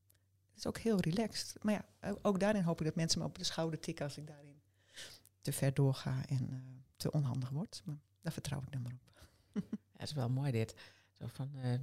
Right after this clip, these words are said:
Speaker 2: wat je dus eigenlijk praktiseert is van, "Nou, ik ben verantwoordelijk voor wat ik zeg, maar niet wat jij hoort."
Speaker 1: Ja. Ja, dat leren wij in onze, we geven trainingen persoonlijk leiderschap binnen onze organisatie.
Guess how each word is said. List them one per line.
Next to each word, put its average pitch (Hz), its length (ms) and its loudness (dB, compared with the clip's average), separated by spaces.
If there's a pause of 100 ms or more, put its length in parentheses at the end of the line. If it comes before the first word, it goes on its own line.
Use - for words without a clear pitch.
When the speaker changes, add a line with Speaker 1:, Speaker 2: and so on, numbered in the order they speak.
(1700)
Speaker 2:
wat 147 240 -4
je 160 60 2
dus 143 220 2
eigenlijk 147 500 0
praktiseert 160 720 0
is 143 120 -2
van, 147 120 0
"Nou, 117 200 2
ik 147 100 -6
ben 139 160 2
verantwoordelijk 143 540 0
voor 135 160 2
wat 127 160 4
ik 127 100 -4
zeg, - 340 0
maar 147 120 4
niet 151 160 4
wat 135 140 2
jij 127 220 4
hoort." 107 320 2 (540)
Speaker 1:
Ja. 190 220 -6 (1600)
Ja, 202 180 -6 (220)
dat 185 140 -4
leren 196 240 6
wij 180 120 4
in 170 80 6
onze, 170 400 2
we 175 80 -2
geven 175 240 0
trainingen 220 420 2
persoonlijk 170 360 0
leiderschap 202 460 0
binnen 196 180 4
onze 202 160 2
organisatie. 175 680 0